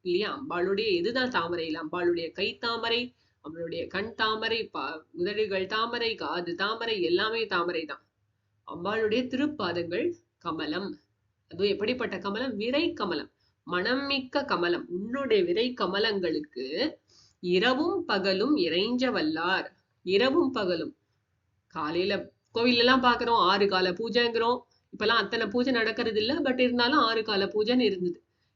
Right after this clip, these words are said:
இல்லையா? ஒரு காலத்துல நடந்துட்டு இருந்தது. இப்பெல்லாம் வந்து சாய் ரட்சைக்கு பூஜை, காத்தால பூஜை, நண்ப-, நண்பகல்ல பூஜை அப்படின்னு சொல்லி at least நாலு வே-, நாலு வேளைக்கு நடக்கும்னு நினைக்கிறேன். நாலு வேளை நடக்கும். அந்த மாதிரியான பூஜைகள்லாம் வந்து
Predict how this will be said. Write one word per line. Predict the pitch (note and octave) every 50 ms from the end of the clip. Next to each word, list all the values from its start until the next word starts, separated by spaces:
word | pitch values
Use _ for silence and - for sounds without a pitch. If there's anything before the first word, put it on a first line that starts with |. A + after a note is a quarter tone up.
| _ _
இல்லையா? | - A#3+ D4+ D#4 G3+
ஒரு | F3 F3 F#3
காலத்துல | - G#3 G#3 G#3 G3+ A#3+ A#3 G#3+ F#3
நடந்துட்டு | F3 F#3 G3 F#3+
இருந்தது. | F#3 F3 F3 F3 F#3 G3+ D4 D4+
இப்பெல்லாம் | C#4 B3+ - B3+ A#3+ A#3+ A#3 A3+
வந்து | G#3+ G#3 G#3+ C4+ F4 G4+ G4+ - - _ _ _ _ _ _ _ _ _
சாய் | - - A3 G#3+ G#3 G3
ரட்சைக்கு | F3+ F3 E3+ - F#3 E3+ F3+ F3
பூஜை, | - A3 A3+ A3+ G3 A3 A3+ G#3+
காத்தால | A3 G3 - - - F#3 F3 F3
பூஜை, | F3 F3 G#3+ A3 G#3+ A3+ A3
நண்ப-, | G#3 G3 G3 F#3+ - G3
நண்பகல்ல | F3 F3 - F#3 F#3 F#3 F#3+ G3 - G3+ F3+ E3+ F3+ F3 E3+ E3+
பூஜை | E3+ - G#3+ A3+ A#3 A3+ A3+
அப்படின்னு | G#3 F3 F3 F3+ F#3 F#3
சொல்லி | F3 - A3+ B3+ C4 G#3+ G3 - _ _ _ _
at | -
least | A#3 C4+ D4+ D4
நாலு | B3+ A#3+ A#3 A#3+ B3 B3
வே-, | A#3 A3+ F#3
நாலு | G3+ G#3+ A3 A3+ A3 G3+
வேளைக்கு | G3+ G#3 A3 A#3 A3 B3
நடக்கும்னு | G#3+ F#3 E3+ E3+ E3+ E3 - G3 G3
நினைக்கிறேன். | F3 E3+ E3+ E3 - E3+ E3+ - _ _ _ _ _ _ _ _ _ _ _ _ _ _ _ _ _ _ _ _ _ _ _ _
நாலு | - G3+ G3+ G#3 G3+ F#3
வேளை | F3+ F#3 F#3+ G#3 G3+
நடக்கும். | F#3+ F#3 F#3 F#3+ F3+ F3+ C4+ E4+ F4 - - _ _ _ _
அந்த | - G#3 G#3+ G3+
மாதிரியான | G3 G3 G3+ A#3 A3+ G#3 F#3+ F3
பூஜைகள்லாம் | F3 F#3+ G#3+ G#3 G3+ F3+ F3 F3 F3 F#3+ C4 D#4
வந்து | C4 G#3+ A#3 C4+ E4+ - -